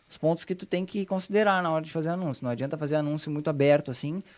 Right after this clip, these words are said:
porque às vezes converte e a pessoa não é a pessoa ideal,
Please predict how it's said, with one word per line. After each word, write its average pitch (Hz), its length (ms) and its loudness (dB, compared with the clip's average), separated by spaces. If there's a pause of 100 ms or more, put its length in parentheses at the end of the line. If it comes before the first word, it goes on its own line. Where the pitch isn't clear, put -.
(200)
porque - 160 -2
às 143 80 4
vezes 147 300 2
converte 147 840 6 (340)
e 143 80 6
a 175 60 10
pessoa 156 400 4
não 170 220 2
é 160 240 4
a - 80 -6
pessoa 170 280 0
ideal, 175 460 4